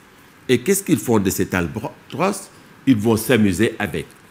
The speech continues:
Et cet amusement-là, voilà, prend des tournures à la limite sadique, euh, malheureuse pour l'oiseau, difficile.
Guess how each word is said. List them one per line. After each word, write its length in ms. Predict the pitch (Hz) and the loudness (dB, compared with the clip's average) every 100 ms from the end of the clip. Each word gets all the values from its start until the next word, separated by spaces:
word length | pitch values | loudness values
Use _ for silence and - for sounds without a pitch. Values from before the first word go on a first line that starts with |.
| - 127 - | -18 -18 -2
Et 100 | 147 | 0
cet 260 | 135 156 156 | 2 2 4
amusement-là, 840 | 139 123 95 95 87 90 131 165 | 6 6 4 0 0 2 4 4
voilà, 440 | 92 90 92 131 135 | 2 0 4 4 2
prend 280 | - 117 | 2 2
des 200 | 107 110 | 4 4
tournures 360 | 107 110 160 - | 2 0 0 0
à 80 | 113 | -2
la 140 | 98 90 | -2 -2
limite 480 | 92 120 120 78 92 | 0 2 2 0 -8
sadique, 600 | - 101 85 113 110 127 | -2 -2 2 0 2 2
euh, 200 | 107 104 | 2 2
malheureuse 580 | 98 101 101 98 95 - | 0 0 0 0 -2 -4
pour 220 | 107 92 | -6 -2
l'oiseau, 540 | 90 85 73 101 127 | -2 -2 -2 0 0
difficile. 480 | 95 - 85 139 | -2 -10 -6 -2